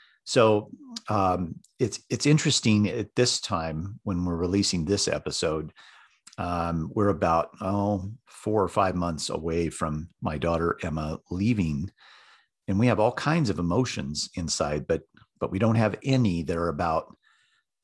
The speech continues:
um, what she's about to do and how that reflects on us as people.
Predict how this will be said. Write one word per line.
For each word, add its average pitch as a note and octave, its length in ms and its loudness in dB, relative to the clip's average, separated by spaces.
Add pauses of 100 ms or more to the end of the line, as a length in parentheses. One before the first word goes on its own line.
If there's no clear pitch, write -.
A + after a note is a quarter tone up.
(100)
um, D#2 400 -4
what G2+ 240 -2
she's G#2 200 -2
about F2+ 280 0
to - 80 -6
do F#2 320 0
and D#2+ 100 -4
how F#2 160 0
that G2 180 -2
reflects F#2+ 520 -4
on E2 120 -4
us D#2 240 -2
as D#2+ 140 -6
people. - 560 -4